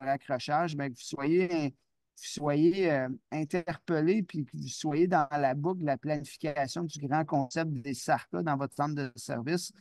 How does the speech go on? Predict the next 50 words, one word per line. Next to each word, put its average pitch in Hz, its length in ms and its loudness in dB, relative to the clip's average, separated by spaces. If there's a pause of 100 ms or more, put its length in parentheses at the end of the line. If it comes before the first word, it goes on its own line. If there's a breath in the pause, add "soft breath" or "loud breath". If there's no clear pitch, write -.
(280 soft breath)
Je - 80 -8
pense 139 320 2
que 151 100 -2
c'est - 200 -4
inté-, 139 360 2
intéressant 147 840 0
pour 151 200 0
vous, 170 280 -4
au 156 80 -2
moins 165 180 -2
d'être 180 280 2
au 160 80 2
courant 151 360 2
de 143 80 0
ça, 190 200 -2 (340)
puis 160 220 0
au 160 120 4
moins, 165 280 4
si - 180 -6
vous 143 120 -4
avez 139 180 0
la 135 160 6
chance 151 400 -4
d'y 139 200 -8
participer, - 680 0
puis - 280 -12
de, 139 200 0 (320 soft breath)
de 139 100 0
discuter 147 680 -2
peut-être 180 360 4
même 175 240 4
avec 143 360 0
les 143 180 2
gens, 151 280 0
là, 165 100 2
des 135 180 -2
sarca - 580 -2
que 170 80 -2
vous 143 200 -6
connaissez 143 400 0
peut-être 143 300 0
moins 147 400 2
dans 156 140 2
certains 135 500 -4
cas, 156 260 -2
là, 147 240 0 (500 soft breath)
euh, 127 280 -2
dans 143 180 4
vos 131 240 0
centres 147 300 4